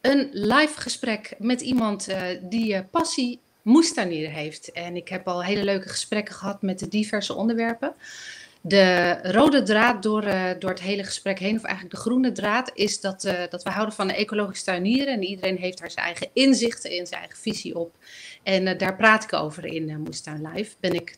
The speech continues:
twee jaar geleden mee begonnen. En, ehm, even een korte stop gehad, omdat ik even druk was met de boekrelease. Maar daarna, eh, weer, eh, lekker opgepakt. En, eh, iedere maand dus een nieuwe gast, één keer in de maand. En, eh, Frank, die heeft, eh, Frank Anreis, die is te gast. En zodra we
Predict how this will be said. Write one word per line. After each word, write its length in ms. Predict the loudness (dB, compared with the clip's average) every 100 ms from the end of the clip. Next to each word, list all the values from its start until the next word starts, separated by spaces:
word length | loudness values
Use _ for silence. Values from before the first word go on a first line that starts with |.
| _
twee 260 | -2 2 4
jaar 180 | 2 0
geleden 360 | -2 0 0
mee 120 | 0
begonnen. 560 | 0 4 8 8 4 -4 -20 -20 -20 -20 _
En, 320 | 6 8 6
ehm, 720 | 4 2 0 0 -2 -4 -6 -10 _
even 240 | 2 2
een 60 | 0
korte 220 | -2 -4
stop 320 | -6 -6 -6 -6
gehad, 380 | -6 -4 -6
omdat 300 | -8 -6 -6
ik 100 | -6
even 260 | -6 -8 -4
druk 220 | -6 -4
was 180 | -8 -8
met 220 | -8 -6
de 240 | -6 -6 -2
boekrelease. 680 | 0 2 2 2 0 -4 -6
Maar 280 | -2 0 0
daarna, 440 | 0 0 -2 -4
eh, 180 | -6 -8 -6
weer, 200 | -6 -4
eh, 160 | -4 -4
lekker 260 | -6 -4
opgepakt. 680 | -4 -6 -4 -4 -4 -10 -18 -18 -16 -16 -14 -16 -18 _
En, 320 | 6 8 6
eh, 380 | 4 4 4 6
iedere 200 | 8 10
maand 200 | 8 6
dus 120 | 2
een 80 | 2
nieuwe 180 | 2 0
gast, 280 | 0 -2 -2
één 160 | 0 0
keer 80 |
in 80 | 0
de 80 | -2
maand. 360 | -2 -4 -6 -6
En, 260 | -4 -4
eh, 200 | -4 -6 -10
Frank, 380 | -2 2 4 2
die 120 | -2
heeft, 280 | -4 -8 -8
eh, 100 | -8
Frank 240 | -4 -4
Anreis, 460 | -2 -2 -2 -2 -4
die 120 | -4
is 140 | -6 -6
te 80 |
gast. 400 | -8 -8 -6 -6
En 280 | -6 -6 -6
zodra 580 | -8 -10 -2 2 2 2
we 220 | 0 -2